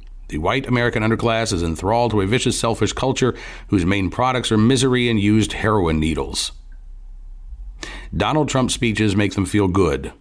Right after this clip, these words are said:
So does OxyContin. What they need isn't analgesics, literal or political.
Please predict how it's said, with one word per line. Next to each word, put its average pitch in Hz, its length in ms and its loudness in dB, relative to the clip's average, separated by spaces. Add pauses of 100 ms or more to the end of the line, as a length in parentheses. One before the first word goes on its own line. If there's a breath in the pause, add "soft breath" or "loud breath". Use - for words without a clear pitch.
(260)
So 117 160 0
does 113 120 2
OxyContin. 90 800 -2 (480 loud breath)
What 92 100 0
they 95 120 2
need 127 500 4
isn't 123 340 2
analgesics, 113 840 0
literal 123 300 4
or 113 80 4
political. 107 500 2